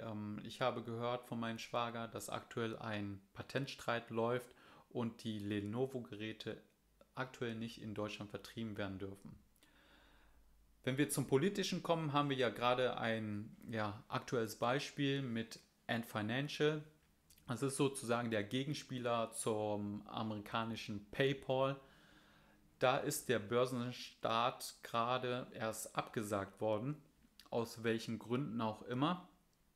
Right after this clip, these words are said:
aber was auch sehr überraschend war. Also haben wir immer ein gewisses Risiko, wenn wir dort in den Markt investieren und so finde ich diesen E T F doch sehr interessant, um trotzdem beteiligt zu sein,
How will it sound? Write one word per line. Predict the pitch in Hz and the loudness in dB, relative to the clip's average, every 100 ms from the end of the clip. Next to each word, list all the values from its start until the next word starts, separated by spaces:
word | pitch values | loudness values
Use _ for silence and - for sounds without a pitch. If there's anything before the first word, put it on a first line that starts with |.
| _ - | _ -20
aber | - 117 117 110 | -2 0 2 2
was | 110 - | 0 -2
auch | 110 | -4
sehr | 107 120 | 0 0
überraschend | 117 110 107 113 - 107 - | 0 0 2 0 -2 -6 -4
war. | 107 - - - - - | -8 -10 -20 -20 -20 -16
Also | - 117 120 | -4 -2 -2
haben | 123 131 | -2 0
wir | 127 127 | -2 -2
immer | 139 143 135 | 0 2 0
ein | 120 113 | -2 -4
gewisses | 110 139 - 113 123 | -2 -4 -2 -4 -2
Risiko, | 143 147 143 - 135 | -2 -2 -6 -2 -2
wenn | 120 113 | 0 -4
wir | 110 | -4
dort | 104 120 131 | 0 0 0
in | 117 | -4
den | 107 | -4
Markt | 107 113 123 - - - - | -6 -6 -8 -10 -20 -20 -10
investieren | 123 107 107 - - 131 123 107 123 139 - - - | -6 -4 -4 -6 -6 -2 -2 -2 -4 -8 -16 -20 -12
und | 120 123 123 - | -2 -2 -2 -6
so | - 143 | -4 -2
finde | 135 165 160 | 0 -2 -2
ich | 156 - - - - | -4 -6 -12 -10 -6
diesen | 175 156 | -2 -2
E | 113 | -2
T | 131 | -2
F | 120 - | -2 -2
doch | 123 | -6
sehr | - 139 | 2 0
interessant, | 131 127 117 - 127 135 - | 2 -4 -4 -2 -2 -2 -4
um | 113 | -10
trotzdem | - 131 - - 107 | -4 -4 -2 -4 -4
beteiligt | 113 - 135 147 143 - | -6 0 2 2 -2 -6
zu | 127 | -6
sein, | 117 120 131 | -2 0 -2